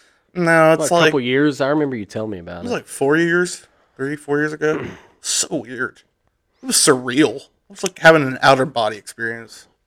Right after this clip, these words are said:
Speaker 2: Anytime a conversation gets to the point of sodomy on any level, it's about to get weird. Like, it's, it's about to be
Speaker 1: Well,
Speaker 2: a conversation you won't soon forget.
Speaker 1: I can't remember the questions because I kinda blocked them out of my head. But, like, it was like,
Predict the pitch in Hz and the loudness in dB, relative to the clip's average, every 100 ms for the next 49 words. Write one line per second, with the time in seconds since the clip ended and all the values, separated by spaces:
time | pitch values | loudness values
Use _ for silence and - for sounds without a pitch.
0 | _ 160 202 214 196 190 151 - 123 123 | _ -2 -2 -2 -2 0 0 0 -2 -2
1 | 120 - 117 113 135 127 117 107 110 - | -4 -6 -4 -2 -2 -4 -6 -10 -12 -10
2 | - 110 92 - - 113 95 107 107 135 | -6 -4 -4 -6 -2 -2 -2 -4 -6 -10
3 | _ _ _ 120 110 104 107 113 120 120 | _ _ _ -4 -4 -2 -2 0 0 0
4 | 127 131 _ _ _ _ _ _ _ _ | -2 -8 _ _ _ _ _ _ _ _
5 | _ _ _ - - 127 127 113 95 95 | _ _ _ -20 -8 -8 -6 -8 -8 -8
6 | 90 87 82 _ _ - 104 104 104 107 | -10 -12 -14 _ _ -16 -12 -12 -12 -16
7 | - 107 92 - 85 87 _ _ _ _ | -12 -10 -10 -12 -16 -18 _ _ _ _
8 | _ _ _ _ _ _ _ 123 131 117 | _ _ _ _ _ _ _ -2 0 0
9 | 107 101 120 104 104 98 98 113 - - | -2 -4 -6 -6 -8 -8 -2 -4 -4 -8
10 | 104 98 95 90 92 85 - - - 208 | -8 -8 -14 -12 -12 -12 -12 -14 -8 -4
11 | 185 165 160 135 - 143 143 131 127 - | 0 0 0 -4 2 2 2 -4 -10 -18
12 | 120 127 123 127 120 117 135 123 123 110 | -10 -8 -6 -6 -4 -4 -4 -6 -6 -8
13 | 104 127 135 151 _ _ - - - - | -14 -8 -8 -10 _ _ -16 -8 -2 0
14 | 117 131 147 143 127 127 120 | 0 -2 -2 -2 0 -4 -6